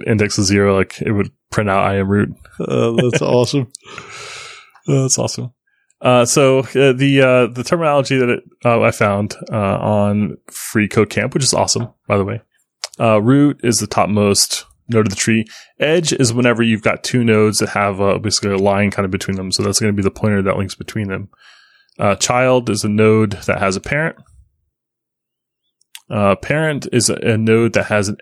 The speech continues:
Speaker 1: edge to a child node. Leaf is really important. It's a node that does not have a child. Oh, <laughs> I was talking about this with Robert, uh, over the Slack earlier. I really hate that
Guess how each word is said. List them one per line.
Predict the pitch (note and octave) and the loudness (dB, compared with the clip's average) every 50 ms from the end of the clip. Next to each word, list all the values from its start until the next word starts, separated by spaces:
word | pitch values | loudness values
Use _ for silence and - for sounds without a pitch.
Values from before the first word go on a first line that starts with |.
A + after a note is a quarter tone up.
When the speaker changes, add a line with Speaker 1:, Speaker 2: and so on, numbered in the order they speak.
| _ | _
Speaker 1:
edge | - C#3 C#3+ C#3+ C3 A#2+ - - | 0 2 2 2 2 0 -4 -6
to | - - B2 A#2 | -6 -2 -2 0
a | G#2 | 0
child | - - D#3+ E3+ F3+ C#3 G#2+ F#2 G2+ | 0 -2 0 2 2 2 2 0 -2
node. | G2+ F#2+ F#2+ F#2+ G2 G#2+ G#2 - _ _ _ _ _ _ _ _ _ _ _ _ _ _ _ _ _ _ _ _ _ _ _ _ _ _ _ _ _ _ _ - | -4 -4 -2 -2 -4 -4 -8 -12 _ _ _ _ _ _ _ _ _ _ _ _ _ _ _ _ _ _ _ _ _ _ _ _ _ _ _ _ _ _ _ -6
Leaf | A2+ B2+ G3 A#3+ A#3 - - - - - | -2 0 2 2 2 0 -2 -6 -2 0
is | B2+ A#2+ G#2 - - - | 2 2 2 0 -4 -2
really | - A#2+ A#2 A#2 A2+ A2 | 0 2 2 4 4 2
important. | G#2 - - A2+ G#2+ G#2 G#2+ G#2+ - - | 2 0 0 0 0 0 0 -2 -2 -2
It's | A2 - - | -2 0 0
a | C3 | -2
node | B2 A#2+ A#2 A2+ A#2 A#2+ B2 A2 | 0 0 2 2 2 2 2 0
that | A#2 G2+ | -2 -4
does | - G#2 F#2+ - | -4 -4 -2 -2
not | G#2+ G2+ G2 - | -2 -2 -2 -2
have | G#2+ G2+ F#2+ | -4 -4 -4
a | F#2 | -4
child. | - - - G2+ F#2+ - - - - - _ _ _ _ _ _ _ _ _ _ _ _ _ _ _ _ _ _ | -6 -6 -4 -4 -6 -6 -8 -12 -14 -18 _ _ _ _ _ _ _ _ _ _ _ _ _ _ _ _ _ _
Oh, | A#2+ A2+ G#2+ F#2+ | 2 2 2 2
<laughs> | - - - - - | 0 -2 -4 0 2
I | C3+ C3 A#2 B2 | 2 4 4 4
was | C3 B2 C3+ | 2 0 -2
talking | C3 - - B2+ A#2 B2+ B2+ | -4 -4 -6 -2 0 2 2
about | A#2 A2+ G#2+ G#2+ | 2 2 2 2
this | A2+ A2+ - | 0 -2 -2
with | A2 F#2+ | -4 -2
Robert, | F#2+ G2+ G2+ G#2 G2+ G2+ G2+ G2 F#2+ | 0 2 2 2 2 2 0 0 0
uh, | G2 G2+ G2 | 0 0 0
over | G2+ G#2+ G#2 G#2 | 0 0 -2 -2
the | F#2+ | -2
Slack | F#2+ G#2+ G#2+ G2+ G2+ - | -2 -2 -2 -2 -2 0
earlier. | G2+ G#2+ G#2+ G#2+ G2+ G2+ G2 - - - _ _ _ _ _ _ _ _ | 0 0 2 2 0 0 -4 -8 -16 -20 _ _ _ _ _ _ _ _
I | A2 A#2+ B2+ | -2 -2 0
really | C3 C#3+ D3 C#3 B2 | 0 2 2 2 2
hate | F#2+ G2 A2+ A2+ A2+ - - - - - - - _ _ _ _ _ _ _ _ _ _ _ _ _ _ A#2+ | 0 0 0 0 0 -2 -6 -10 -16 -18 -20 -20 _ _ _ _ _ _ _ _ _ _ _ _ _ _ -2
that | A2+ G#2+ G2+ G2 G2 - - | 0 0 0 0 -2 -4 -6